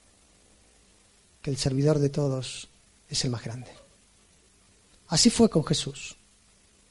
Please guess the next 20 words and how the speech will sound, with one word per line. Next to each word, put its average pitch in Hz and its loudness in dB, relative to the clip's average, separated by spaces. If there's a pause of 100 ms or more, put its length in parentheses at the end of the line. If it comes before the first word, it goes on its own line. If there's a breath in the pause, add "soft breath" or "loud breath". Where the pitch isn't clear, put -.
(460)
y 151 -4
así 175 0
es - -2
con 120 -12
nosotros. - -16 (640 soft breath)
Ayúdanos 214 12
a 180 4
tener 185 6
un 180 8
espíritu 185 4
de 175 4
humildad 165 4
para 160 2
reconocer 156 2
nuestra 180 2
debilidad, 156 6 (600 loud breath)
al 170 4
mismo 269 12
tiempo 151 8 (1160)
que 156 -14